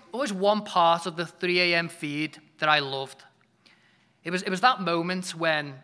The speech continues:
I'd put my, my sleepy baby on my chest, and my heart would basically become their pillow, and my heartbeat would, would soothe them to sleep.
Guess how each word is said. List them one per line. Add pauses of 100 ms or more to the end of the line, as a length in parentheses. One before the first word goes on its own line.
(800)
I'd
put
my,
my
sleepy
baby
on
my
chest, (1200)
and (760)
my
heart
would
basically
become
their
pillow, (1120)
and
my
heartbeat (300)
would, (680)
would
soothe
them
to
sleep.